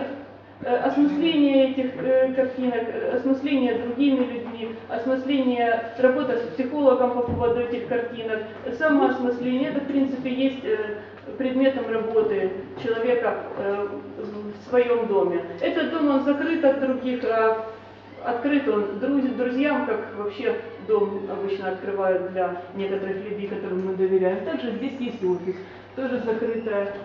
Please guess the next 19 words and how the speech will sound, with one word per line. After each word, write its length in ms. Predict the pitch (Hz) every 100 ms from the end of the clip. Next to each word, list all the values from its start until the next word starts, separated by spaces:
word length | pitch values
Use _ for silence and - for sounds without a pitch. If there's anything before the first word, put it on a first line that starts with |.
| -
э, 440 | 208 202 208 202 202 -
пространство, 680 | 220 226 277 285 285 - 220
которое 500 | 220 254 220 214 214
видно 280 | 226 220
человеку 460 | 226 247 240 262 214
и 100 | 202
психологу. 680 | - 202 196 180 175 180 180 -
В 100 | 233
офисе 380 | 285 294 - 214
тут 160 | 220 233
не 60 | 233
очень 260 | 226 233
хорошо 320 | 233 233 233
видно. 480 | 254 269 240 214 208 - -
Э, 300 | 226 220 220
человек 420 | 226 269 277 294 254
получает 600 | 233 233 240 247 240 220
определённые 680 | - - 254 254 254 233 214
задания. 540 | 202 196 170 170 165